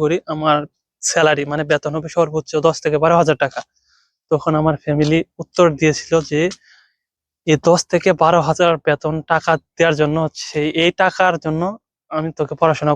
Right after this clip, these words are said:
করাইনি। এই টাকার পরিবর্তে তুই আমার বাড়িতে থাক, ক্ষেত বা যেটা হচ্ছে আমার জমি জমা দেখাশোনা কর, এর চেয়ে দশের চেয়ে আরো বেশি ভালো একটা ফিডব্যাক পাম। তখন আমি চিন্তা করলাম, না, আমি পড়াশোনা করছি, এখন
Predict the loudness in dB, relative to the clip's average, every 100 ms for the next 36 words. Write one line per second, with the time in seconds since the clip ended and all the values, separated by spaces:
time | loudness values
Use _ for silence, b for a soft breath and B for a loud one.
0 | 2 2 2 0 -8 _ _ _ _ _
1 | -6 -2 0 0 0 0 2 2 0 -4
2 | -2 0 2 -2 -4 _ _ _ 0 2
3 | 2 -2 0 -2 -2 _ _ -8 -2 0
4 | -2 _ 4 4 4 2 2 2 -2 -6
5 | -6 -2 -2 -2 -2 0 0 0 -2 -4
6 | 0 -2 B B B B -2 -2 2 0
7 | 2 2 0 0 2 2 2 -2 -4 -6
8 | -10 _ _ _ _ 0 2 2 0 -4
9 | -2 -2 0 0 -2 -10 _ _ _ _
10 | _ _ _ -2 -2 2 2 2 0 0
11 | 0 2 2 2 2 0 0 -2 2 0
12 | 0 -2 -2 -2 -2 -2 -2